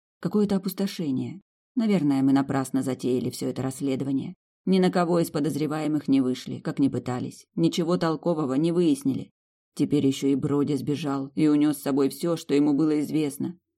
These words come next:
А я забрела в тупик. Ко всему прочему, это бездново индивидуальное занятие, во время которого я оказалась перед Ричардом Блэкторном в неглиже.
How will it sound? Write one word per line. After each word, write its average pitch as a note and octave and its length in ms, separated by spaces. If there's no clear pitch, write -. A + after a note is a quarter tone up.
А E3+ 160
я E3+ 380
забрела C#3 500
в - 80
тупик. - 460
Ко F3 120
всему F#3 300
прочему, F3 480
это C#3 140
бездново C#3+ 540
индивидуальное D3+ 640
занятие, C#3+ 680
во C#3+ 100
время C#3 240
которого C#3+ 340
я C#3+ 180
оказалась D3 440
перед D3+ 320
Ричардом C#3 540
Блэкторном C3+ 580
в D3+ 60
неглиже. E3 600